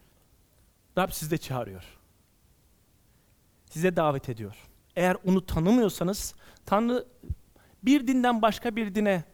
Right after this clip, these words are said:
bir takım tutar gibi değil. Tanrı, "Acaba ben öldükten sonra Tanrı bana ne yapacak?" korkusuyla da değil. "Acaba bana ne olacak? Acaba oraya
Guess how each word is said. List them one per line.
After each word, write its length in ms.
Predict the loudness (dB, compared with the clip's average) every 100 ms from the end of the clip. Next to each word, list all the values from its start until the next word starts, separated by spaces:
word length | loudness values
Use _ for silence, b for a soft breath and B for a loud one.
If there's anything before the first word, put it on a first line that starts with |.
| _ _ _ _ _ _ -4
bir 120 | -4
takım 340 | 0 -4 -2
tutar 280 | -6 -2 -4
gibi 240 | -2 -6 -4
değil. 280 | -6 -8 _ _ _ _ _ _ _ _ _ b b b b b b b _ _
Tanrı, 480 | 0 2 4 6 4 B B 2
"Acaba 420 | 4 6 6 6
ben 160 | 4
öldükten 420 | 4 2 2 0 0
sonra 220 | 2 0
Tanrı 320 | 2 0 2
bana 180 | 2 4
ne 140 | 4
yapacak?" 460 | 2 0 -2 -2 -6
korkusuyla 580 | -6 -6 -8 -6 -4 -4
da 120 | -6
değil. 240 | -14 -16 _ _ _ _ _ _ _ _ _ _ b b b
"Acaba 460 | -4 0 2 2 2
bana 180 | -2
ne 160 | -2 -2
olacak? 520 | -4 -6 -12 -18 -20 _ _ _ _ B B
Acaba 460 | 2 6 8 8 6 B B B
oraya 420 | 4 8 10 8